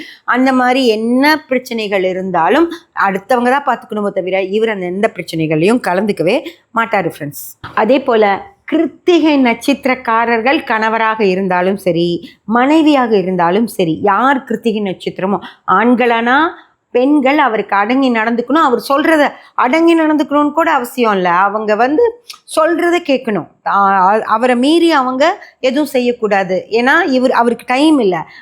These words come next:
அவங்க பாட்டுக்கு எதாவது செஞ்சு அதனால ஒரு பிரச்சனை வந்து உடனே அவங்க இப்போ வண்டி ஓட்டிட்டு போறாங்க, மனைவி கார் ஓட்டுறாங்கன்னு வச்சுக்கோங்களேன். ஆ, இப்போ கணவர் பிஸியா இருக்கார் கம்பெனில, மனைவி எங்கேயோ கார் ஓட்டிட்டு போய் இடிச்சிட்டாங்க அப்படின்னா இவர் தானே போய் நிக்கணும்,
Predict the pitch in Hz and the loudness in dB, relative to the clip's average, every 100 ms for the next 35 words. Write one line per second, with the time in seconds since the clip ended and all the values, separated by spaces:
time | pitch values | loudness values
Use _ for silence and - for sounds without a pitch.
0 | _ 254 294 277 294 302 277 269 277 269 | _ -2 0 0 -2 -2 -2 0 2 2
1 | 277 277 285 254 277 240 220 254 269 269 | 0 2 0 0 2 2 2 2 2 4
2 | 262 254 254 247 - 269 247 254 285 240 | 2 0 -8 -10 -4 -2 0 0 2 0
3 | - _ - - 277 294 302 269 254 262 | -4 _ -14 -2 2 4 4 2 2 2
4 | 247 247 240 262 269 262 262 240 311 277 | 2 2 2 2 2 2 0 -4 0 2
5 | 269 262 254 240 262 269 233 247 240 233 | 2 0 0 2 0 0 0 2 0 -2
6 | 214 254 226 - - 170 185 196 - _ | -2 -4 -4 -8 -6 -4 -2 -4 -6 _
7 | _ - 247 247 247 311 247 277 269 220 | _ -2 2 2 0 -4 0 0 2 0
8 | - 247 294 262 208 240 180 190 190 185 | -2 0 0 0 -2 -4 -2 -4 -2 -4
9 | 165 - _ - 294 311 302 262 254 269 | -4 -8 _ -4 0 2 2 2 2 2
10 | 254 254 254 226 202 262 247 226 214 - | 0 0 -2 -4 -4 -4 -2 -6 -10 -6
11 | 226 202 190 202 165 180 214 233 220 262 | -6 -2 0 0 -2 -4 0 2 2 2
12 | 254 247 247 269 269 254 247 240 240 262 | 2 2 2 2 2 2 0 0 -2 0
13 | 262 254 262 | 2 2 2